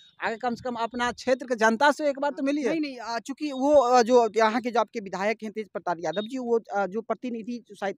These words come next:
Speaker 2: जो है वो शायद विभा देवी जो है बिठान के हैं, उनको जो है सो प्रतिनिधि के रूप में इस क्षेत्र के में प्रभारी दे दिए हैं, उनको आप क्या कहना चाहिएगा?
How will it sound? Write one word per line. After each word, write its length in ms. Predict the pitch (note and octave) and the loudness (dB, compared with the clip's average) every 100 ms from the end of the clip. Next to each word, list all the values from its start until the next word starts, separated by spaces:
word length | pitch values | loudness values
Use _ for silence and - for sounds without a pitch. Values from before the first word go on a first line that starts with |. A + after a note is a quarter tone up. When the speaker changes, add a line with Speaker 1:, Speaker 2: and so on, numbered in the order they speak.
| F#3+ | -8
Speaker 2:
जो 160 | G3+ | -6
है 120 | F#3+ | -6
वो 200 | A3+ G#3 | -6 -6
शायद 200 | G3 F3+ F3 | -6 -8 -10
विभा 360 | F3 A3+ A3+ G3 | -12 -10 -8 -6
देवी 260 | F#3+ E3+ | -6 -8
जो 160 | E3 E3 | -10 -8
है 140 | A#3+ G#4 - - - | -8 -12 -16 -14 -10
बिठान 340 | G3 - A3 | -8 -6 -6
के 140 | G#3+ G3+ | -4 -6
हैं, 180 | F#3+ | -6
उनको 340 | C#4 A3+ G3 C4 | -6 -6 -6 -4
जो 100 | A3+ | -2
है 100 | G3 | -4
सो 120 | F#3+ | -6
प्रतिनिधि 500 | G#3+ G3+ A3 G3 A#3+ | -10 -8 -8 -6 -6
के 120 | - | -2
रूप 160 | G#3+ A#3+ | -4 -4
में 120 | A3 G#3 | -6 -6
इस 120 | - | -8
क्षेत्र 300 | - A3 - | -6 -8 -8
के 60 | F#3 | -14
में 120 | G3+ | -10
प्रभारी 400 | G3 F#3+ A3 B3 | -10 -6 -4 -2
दे 100 | F3+ | -4
दिए 260 | E3 D#3+ E3+ | -8 -10 -10
हैं, 160 | C#4 - _ _ | -10 -14 _ _
उनको 260 | D4+ D4+ D4 | -8 -4 -2
आप 140 | G#3 - | -4 -6
क्या 100 | D3+ | -10
कहना 240 | C#3+ C3+ | -8 -10
चाहिएगा? 420 | - C3 C3+ C#3 | -12 -14 -14 -18